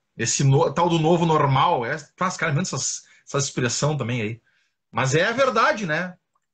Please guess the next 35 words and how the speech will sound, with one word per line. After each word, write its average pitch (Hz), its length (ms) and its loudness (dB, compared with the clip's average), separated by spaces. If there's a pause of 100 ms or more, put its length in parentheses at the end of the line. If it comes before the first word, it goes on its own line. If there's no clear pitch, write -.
(220)
Eu, 156 320 -2
eu, 139 200 0
óbvio 165 340 4
que 170 60 -6
eu 139 100 -2
tenho 143 240 -2
a, 113 240 -6
a - 80 -10
mais 120 220 0
absoluta 147 280 -2
certeza 139 220 0
que 180 60 -4
esse 156 160 -2
novo 151 180 4
normal 147 300 4
não 175 80 2
pode 254 160 -2
ser 240 80 0
permanente, 151 600 0
né? 101 200 -8
A 92 80 -8
vida 101 240 -6
vai 135 200 -2
ter 160 120 -4
que 156 80 -14
continuar 240 680 -2
e 120 40 -2
vai 101 120 -4
ter 214 100 -10
que - 60 -12
ser 143 140 -4
já 151 140 -4
uma 196 100 -4
solução, 190 420 -4
né? 131 160 -4